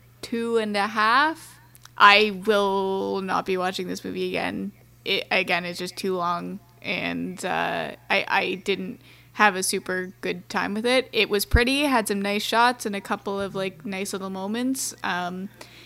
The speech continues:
and I, I did like, like, some of the stuff about, like, sticking it to the man and, like, finding yourself and stuff like that. Like, those themes, I, I understand why they're appealing. I would have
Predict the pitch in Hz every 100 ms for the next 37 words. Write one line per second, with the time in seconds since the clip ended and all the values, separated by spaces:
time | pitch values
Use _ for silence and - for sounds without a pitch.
0 | - - 262 269 - 262 277 285 220 233
1 | 233 - - - - 226 214 - 208 202
2 | 208 214 202 196 196 196 202 - 202 202
3 | 196 196 196 175 180 185 185 180 180 180
4 | 180 180 185 185 196 190 190 202 - 180
5 | 185 190 180 185 175 190 202 180 185 180
6 | 180 180 185 - - - - - - 202
7 | - 214 208 208 202 202 185 190 190 185
8 | 185 190 - 190 190 202 214 220 - -
9 | - 202 196 196 214 208 208 202 -